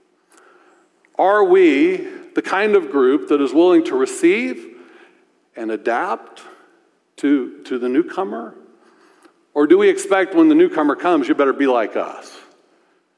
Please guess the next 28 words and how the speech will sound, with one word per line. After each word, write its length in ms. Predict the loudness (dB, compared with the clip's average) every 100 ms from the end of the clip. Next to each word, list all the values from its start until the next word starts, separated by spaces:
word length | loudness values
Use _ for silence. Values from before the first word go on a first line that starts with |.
| _ _ _
You 120 | -2
better 160 | 0 0
become 560 | -2 -4 -2 0 -2 -2
like 220 | -2 0
us. 240 | -2 -2
Think 200 | -2 0
like 240 | 0 0 0
we 160 | 0
think. 340 | 0 -4 -6 -10 -20 -20 _ 0
Worship 540 | 0 2 0 -2 -6 -20 -20 -20 _ _ _ -4
like 240 | -4 -4
we 480 | -4 -2 -4 -8 -12 -20 _ -8
worship, 680 | -4 -4 -6 -16 -18 -20 -20 _ _ -16
right, 260 | -14 -14 -16 _ _ _ _ _ _ _ _
become 640 | -16 -10 -6 -4 -4 -8 -12 -20 -20 _ _ _ _ _ _ _ _
like 320 | -8 -6 -4 -4
us? 580 | -4 -8 -18 -20 -20 -20 _ _ _ _ _ _ _ _ _ _ _ -8
Are 80 |
we 120 | -2 2
open 320 | 2 2 2
to 60 |
what 200 | 2 2 2
the 60 |
newcomer 680 | 2 2 0 0 0 -2 -6
brings 440 | -2 0 0 -4
as 260 | -6 -6 -4
a 80 | -6
gift? 680 | -2 -2 -2 -8 -18 -20